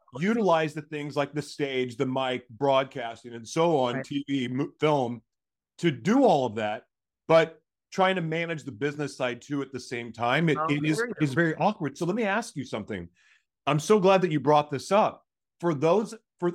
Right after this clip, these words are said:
Speaker 1: there's a lot of people that are now seeing media is the future.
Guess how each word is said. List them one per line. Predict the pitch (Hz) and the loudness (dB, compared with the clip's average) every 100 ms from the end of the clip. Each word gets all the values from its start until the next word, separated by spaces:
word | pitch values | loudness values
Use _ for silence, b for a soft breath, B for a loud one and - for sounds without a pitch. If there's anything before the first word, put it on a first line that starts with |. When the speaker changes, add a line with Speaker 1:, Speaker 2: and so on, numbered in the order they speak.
| 165 | -2
Speaker 1:
there's | 156 156 | -2 0
a | |
lot | 151 180 262 | 4 4 4
of | 196 | 0
people | 202 208 196 160 | -4 -2 -2 0
that | 151 | 0
are | 147 | 0
now | 147 147 151 | 0 0 -2
seeing | 151 - 143 151 143 123 | -4 -12 -8 -4 -4 -4
media | 127 131 131 139 135 127 | -4 -2 -2 0 0 0
is | 131 127 107 | 0 -2 -4
the | 113 | -12
future. | 117 110 - 95 | -14 -16 -18 -20